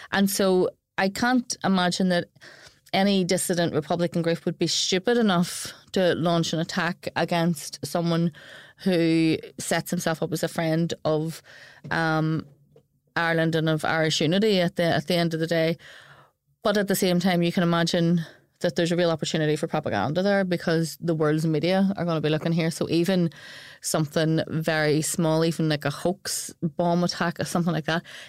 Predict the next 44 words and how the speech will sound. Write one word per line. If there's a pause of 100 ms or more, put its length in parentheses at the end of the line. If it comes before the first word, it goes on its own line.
it's
gonna
grab
headlines.
So (400)
<sighs>
how
stupid
are
they?
I
don't
know.
I
mean,
nothing
they
do
seems
to
have
much
political
direction
to
it. (540)
But
would
anyone
be
stupid
enough
to
try
and (460)
capitalise
on
that
momentum
and,
and
that
press? (800)
Possibly.